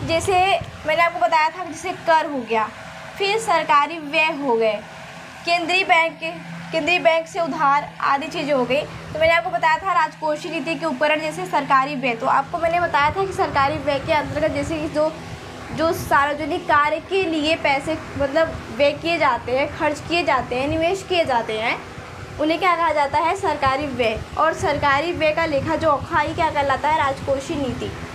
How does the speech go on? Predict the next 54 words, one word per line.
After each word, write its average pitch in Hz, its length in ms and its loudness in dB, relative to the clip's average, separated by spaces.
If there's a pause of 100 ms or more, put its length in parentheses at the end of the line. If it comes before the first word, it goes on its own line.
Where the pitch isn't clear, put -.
तो 330 160 4
मैंने 311 240 2
आपको 330 200 0
ये 311 120 0
भी 320 80 0
बता 311 240 2
दिया 330 200 2
कि 349 100 -6
राजकोषीय 285 560 0
नीति 311 240 -2
को 349 120 -2
कब 294 300 0
अपनाया 254 340 0
जाता 220 280 0
है। 226 220 -6
ठीक 370 200 0
है, 370 140 4 (380)
तो 320 120 -4
my 311 100 4
dear 330 200 2
friends, 359 320 0
I 311 180 2
hope 302 280 -2
कि 359 60 0
आपको 320 220 0
ये 320 100 0
points 285 400 0
समझ 302 220 0
में 311 160 2
आए 262 160 2
होंगे 294 300 2 (300)
और 294 100 2
यदि 302 180 2
नहीं 320 300 0
भी 392 120 0
समझ 339 320 -2
में 320 120 0
आया 285 180 2
है 311 140 2
तो 359 60 0
आप 294 140 0
लोग 302 140 -2
comment 277 300 0
में 302 160 0
पूछ 269 200 -4
सकते 302 260 -2
हो, 302 80 6
हम 330 280 -2
उसे 294 160 -4
पुनः 285 240 0
बताने 285 360 0
की - 140 -8
कोशिश 277 260 -2
करेंगे। 277 360 0